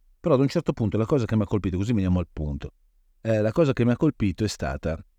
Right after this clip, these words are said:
che Luca Casadei gli chiede: "Ma come mai in parallelo alla tua attività di speaker radiofonico, cioè come mai hai trovato, hai cercato sempre strade facili,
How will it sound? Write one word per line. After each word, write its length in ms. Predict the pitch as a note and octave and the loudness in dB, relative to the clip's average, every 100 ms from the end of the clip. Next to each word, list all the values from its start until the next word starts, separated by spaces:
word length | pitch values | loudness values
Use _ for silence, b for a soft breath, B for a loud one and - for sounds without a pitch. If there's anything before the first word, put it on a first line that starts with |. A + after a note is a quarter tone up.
| _ | _
che 200 | E2+ E2+ | -4 -2
Luca 200 | G#2 A2 | -2 0
Casadei 460 | - C#3 B2+ F#2 | 2 2 2 0
gli 100 | F#2 | -2
chiede: 320 | D#2 D#2 D2 D#2 | -4 -4 -4 -2
"Ma 160 | G#2+ - | -2 -2
come 180 | F3+ G#3 | 0 2
mai 420 | G#2 F2 E2+ D#2+ _ _ _ _ _ _ _ _ _ _ | 2 0 -4 -6 _ _ _ _ _ _ _ _ _ _
in 540 | G#2+ G#2+ G#2 G#2 G2+ - _ _ _ _ _ _ _ | 0 2 2 2 -2 -6 _ _ _ _ _ _ _
parallelo 760 | A#2 A2+ G#2+ G#2 G#2+ C3 B2 | 2 4 2 2 0 2 2
alla 140 | G2+ F#2 | 2 0
tua 180 | - | -2
attività 380 | A2 - F2 F#2+ | -2 -2 -4 -2
di 140 | G#2 F2 | -2 -2
speaker 460 | - A#2+ G#2+ G2 | -4 -6 -2 -2
radiofonico, 440 | F2+ F#2 F2 G2 - | -2 -4 -2 -4 -4
cioè 80 | |
come 220 | C#3 A3 A3 | 0 2 2
mai 400 | F#2 D#2+ E2+ - | 0 -2 -4 -6
hai 200 | G#2 A2 | -4 -4
trovato, 880 | - G2+ G2+ A2+ B2+ - - A#2+ A2+ _ _ _ _ | -2 -2 0 0 -2 -6 -2 -2 -2 _ _ _ _
hai 160 | A2 G#2 | -8 -4
cercato 540 | - G#2+ - D3 A2+ | -2 -2 0 -2 -2
sempre 720 | G2 - B2 C3+ A#2 G#2+ G2+ _ _ - - - | -4 -2 0 0 0 -2 -4 _ _ -20 -20 -20
strade 540 | - - - B2+ C#3 A#2 | -16 -8 0 2 2 0
facili, 840 | - G2+ F#2+ - A2 G2+ G#2+ G2+ | 0 -2 -2 -4 -4 -2 -2 -6